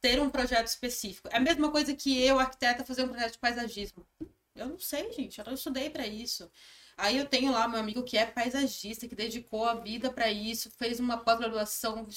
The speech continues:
sabe todas as espécies, faz um projeto incrível, né? Então, assim, entender que tem especialistas, né, que pessoas que se dedicam exclusivamente pra aquilo, pra proporcionar algo diferente pra você, entendeu?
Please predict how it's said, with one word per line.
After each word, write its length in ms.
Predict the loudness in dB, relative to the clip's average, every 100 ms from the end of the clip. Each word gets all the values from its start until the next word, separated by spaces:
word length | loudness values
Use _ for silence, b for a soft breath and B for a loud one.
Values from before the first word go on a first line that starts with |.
| -10 -10 -14 -12
sabe 300 | 0 0 0 -4
todas 320 | 2 4 6 4
as 100 | 2
espécies, 560 | 0 4 4 4 0 0
faz 160 | 2
um 60 | 2
projeto 360 | 0 0 0
incrível, 880 | 0 -2 2 4 6 4 0 -4 -6 -12 _ _ _ _ _ -6
né? 320 | 0 2 2
Então, 200 | 2 2
assim, 200 | 4 4
entender 640 | 6 6 6 4 4 2 0
que 120 | -2
tem 200 | 0 2
especialistas, 1120 | 2 2 4 4 4 6 6 6 4 0 -2
né, 140 | 0 -2
que 80 | 0
pessoas 240 | 0 2
que 60 | 0
se 80 |
dedicam 280 | -2 0 -2 0
exclusivamente 720 | 0 2 4 6 4 2 2
pra 140 | 0
aquilo, 560 | 0 0 2 2 -2 -8 b b b b b _
pra 180 | 6 6
proporcionar 480 | 4 0 0 2 4
algo 200 | 4 2
diferente 460 | -2 -2 0 -4
pra 140 | -4 -4
você, 340 | -4 -4 -4
entendeu? 460 | -4 -6 -4 -4